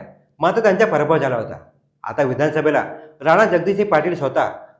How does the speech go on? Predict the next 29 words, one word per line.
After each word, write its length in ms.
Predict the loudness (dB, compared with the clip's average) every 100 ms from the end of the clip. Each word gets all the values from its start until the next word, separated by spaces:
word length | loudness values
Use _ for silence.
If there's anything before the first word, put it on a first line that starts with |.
| 0
तुळजापूर 400 | 2 4 4 4
या 100 | 4
विधानसभा 420 | 4 2 2 2
मतदारसंघातून 640 | 2 0 0 0 -2 -2 -4
उभे 180 | -6
आहेत. 220 | -8 -10 -20 _ _ _ _ _ 0
ज्याप्रमाणे 420 | 0 2 2 2
त्यांच्या 260 | 2 0 0
पत्नीचा 460 | -2 -2 -2 -2 -4
लोकसभेला 460 | -4 -4 -2 -2 -2
पराभव 360 | -2 -4 -2 -2
झाला 180 | -2
होता, 220 | -4 -6 -12 -18 _ _ _ -6
त्याचप्रमाणे 560 | -4 0 0 0 -2 -6 -16 -2
त्यांच्या 240 | 0 2
विधानसभेला 520 | 2 2 2 2 2
पराभव 360 | 2 2 2 2
होऊ 160 | 0 0
नये 260 | -2 -6 -14 _ -12
म्हणून 180 | -8 -8
त्याची 180 | -8 -6
दक्षता 440 | -4 -4 -2 -2 -4 -16 _ _ _
भारतीय 260 | -2 0 0
जनता 180 | 0 0
पार्टीला 280 | 0 0 2
घेणे 260 | 2 0
आवश्यक 440 | 0 -2 -2 -4 -6
होणार 220 | -10 -10
आहे. 200 | -14